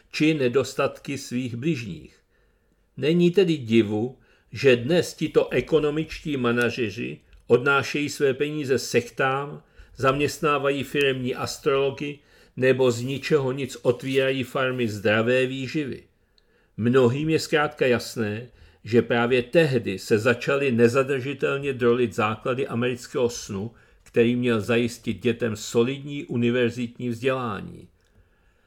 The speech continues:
Aktuální průzkumy ukazují, že ani polovina dnešních amerických občanů netuší, že se Země otočí jednou za rok kolem Slunce a že jen každý čtvrtý Američan někdy slyšel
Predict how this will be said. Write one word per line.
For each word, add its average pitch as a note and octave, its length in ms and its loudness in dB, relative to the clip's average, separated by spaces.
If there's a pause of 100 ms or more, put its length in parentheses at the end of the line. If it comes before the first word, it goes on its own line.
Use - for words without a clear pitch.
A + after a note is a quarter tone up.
(260)
Aktuální F3+ 640 4
průzkumy F3 560 4
ukazují, C3 840 -2 (220)
že C#3 200 0
ani C#3+ 280 -2
polovina D#3+ 640 4
dnešních B2+ 520 -6
amerických C#3+ 540 -6
občanů E3 460 0
netuší, C3+ 880 -4 (360)
že B2 180 2
se C3+ 220 2
Země C#3+ 380 0
otočí C3+ 580 -2
jednou C#3 400 2
za C#3 160 0
rok D3+ 160 -2
kolem D#3 260 2
Slunce A2+ 680 -6 (600)
a A#2+ 120 4
že A#2+ 240 4
jen B2+ 300 2
každý D3 600 -4
čtvrtý D#3 500 -2
Američan B2 720 -4
někdy A2+ 320 0
slyšel B2+ 640 -4